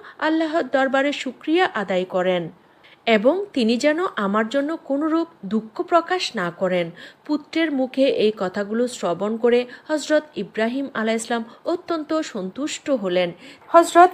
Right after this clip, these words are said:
ইব্রাহিম আলাইহিস সালাম কাপড়ের নিচে পূর্বে থেকেই একখানা ছুরি আর দড়ি রেখেছিলেন। এরপর তিনি দড়ি বের করে হযরত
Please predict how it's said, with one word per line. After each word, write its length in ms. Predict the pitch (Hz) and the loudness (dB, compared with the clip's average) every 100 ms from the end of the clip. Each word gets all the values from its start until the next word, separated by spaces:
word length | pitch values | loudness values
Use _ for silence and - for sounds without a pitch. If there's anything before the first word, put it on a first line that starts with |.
| - | 2
ইব্রাহিম 520 | 240 220 220 254 392 392 | -2 4 6 6 4 4
আলাইহিস 320 | - 226 220 220 | 6 8 6 4
সালাম 280 | 220 214 233 - - - | 2 2 0 -10 -6 2
কাপড়ের 480 | 196 - 202 220 | 2 4 6 6
নিচে 460 | 233 190 185 330 453 - - - | 4 0 -2 2 2 0 -20 4
পূর্বে 300 | 359 311 339 | 6 6 4
থেকেই 440 | 349 359 349 349 - | 4 4 4 2 4
একখানা 480 | 208 208 254 262 269 | 0 0 0 2 2
ছুরি 360 | - 277 285 415 - - - | 0 0 4 4 4 -4 4
আর 180 | 349 370 233 | 6 6 6
দড়ি 280 | 196 262 | 6 8
রেখেছিলেন। 800 | 370 330 - 180 - 190 175 175 180 - - - | 8 8 4 -6 -4 2 2 2 -4 -20 -8 2
এরপর 520 | 202 214 - 214 220 - - - | 4 4 6 8 8 4 -14 -2
তিনি 220 | 269 302 | 0 2
দড়ি 340 | 202 185 196 | 4 4 4
বের 280 | 254 190 190 | 2 2 2
করে 320 | - 285 359 539 - - | 4 4 4 0 -4 2
হযরত 360 | 330 330 339 | 4 6 6